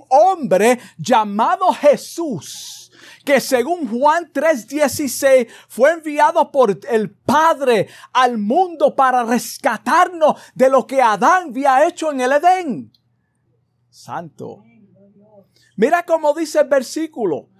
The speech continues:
"Porque de tal manera amó Dios al mundo, así amó Dios al mundo,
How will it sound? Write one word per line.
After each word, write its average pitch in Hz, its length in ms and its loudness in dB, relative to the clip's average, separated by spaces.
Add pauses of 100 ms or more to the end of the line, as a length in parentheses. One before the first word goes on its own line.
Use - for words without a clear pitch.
(280)
"Porque 269 460 2
de 254 140 0
tal 320 420 -2
manera 294 640 -2
amó 202 400 -2
Dios 214 560 -4
al 175 240 -4
mundo, 160 600 -10 (260)
así 320 720 -4
amó 208 300 0
Dios 160 360 -8
al 151 160 -4
mundo, 147 520 -14